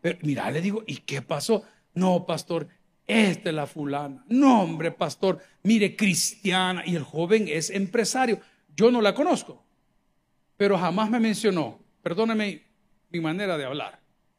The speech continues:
ni su rostro, ni sus ojos, ni sus sentaderas, ni sus piernas, ni su dinero. No me lo mencionó. Sino que me dijo: "Mire, pastor", me dijo, "es una buena". "Ay, va bien", le dije.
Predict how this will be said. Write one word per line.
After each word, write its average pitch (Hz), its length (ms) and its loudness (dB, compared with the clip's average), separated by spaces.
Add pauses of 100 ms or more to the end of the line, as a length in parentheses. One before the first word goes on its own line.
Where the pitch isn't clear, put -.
(540)
ni 175 120 -2
su 170 140 -4
rostro, 233 540 -2 (920)
ni 165 120 -8
sus 151 180 -8
ojos, 226 440 -2 (680)
ni 180 80 -4
sus 175 140 -6
sentaderas, 175 720 -2 (640)
ni 170 100 -4
sus 151 160 -6
piernas, 233 600 0 (520)
ni 208 100 0
su 196 140 -2
dinero. 180 400 0
No 196 80 4
me 247 80 6
lo 247 80 4
mencionó. 233 360 -2 (1000)
Sino - 260 -4
que 165 100 -6
me 202 120 2
dijo: 202 340 4 (220)
"Mire, 247 280 8
pastor", 180 380 0
me 160 80 0
dijo, 139 220 -4 (180)
"es 208 300 4
una 170 180 0
buena". 139 680 0
"Ay, 135 100 -8
va 147 140 -2
bien", 139 280 -4
le 135 80 -18
dije. 139 240 -20